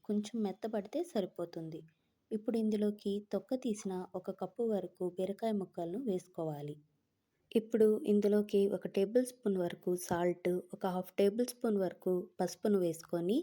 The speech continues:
బాగా కలుపుకోవాలి. ఇప్పుడు తాలింపుల్లో నూనె ఎక్కువైతే ఏం చేయాలి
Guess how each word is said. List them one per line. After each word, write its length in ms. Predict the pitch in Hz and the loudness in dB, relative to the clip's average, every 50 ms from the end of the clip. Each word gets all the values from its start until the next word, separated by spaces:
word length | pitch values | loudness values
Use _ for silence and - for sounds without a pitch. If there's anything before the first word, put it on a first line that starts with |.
| - - _ _ _ _ - | -2 -6 _ _ _ _ -2
బాగా 300 | 185 190 196 196 - 240 | 0 2 2 2 0 -2
కలుపుకోవాలి. 800 | 247 - 196 170 160 - _ - 170 165 156 151 147 156 - - - _ _ _ _ _ _ _ _ _ _ _ _ _ - | 0 2 2 2 0 -4 _ -4 -2 -2 -2 -2 -4 -6 -8 -10 -12 _ _ _ _ _ _ _ _ _ _ _ _ _ 0
ఇప్పుడు 380 | - 220 214 220 220 196 196 196 196 196 - - - - | 0 0 2 4 4 4 4 4 2 0 -2 -6 -4 0
తాలింపుల్లో 680 | 208 196 208 240 277 294 311 - - 285 247 214 202 202 202 | 2 4 4 4 2 0 -2 -2 0 0 2 4 4 4 4
నూనె 300 | 202 196 202 214 233 254 240 | 4 4 2 2 2 0 -2
ఎక్కువైతే 560 | 208 - - - 180 175 165 165 165 - 165 175 - - - | -4 -4 -2 -2 0 0 0 -2 -2 -2 -2 -2 -2 0 2
ఏం 140 | 196 208 214 | 2 2 2
చేయాలి 540 | 220 - - 226 202 185 180 175 170 175 | 0 -2 -2 -2 -2 0 0 -2 -2 -2